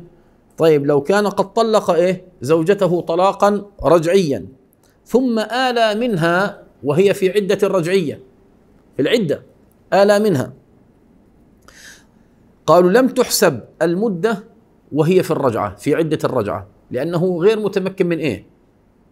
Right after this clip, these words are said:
من وطئها أصلًا، يعني حلف ولا ما حلف، أليس كذلك؟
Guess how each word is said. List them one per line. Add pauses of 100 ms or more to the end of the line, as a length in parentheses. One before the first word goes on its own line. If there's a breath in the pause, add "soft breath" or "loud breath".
(120)
من
وطئها
أصلًا،
يعني
حلف
ولا
ما
حلف،
أليس
كذلك؟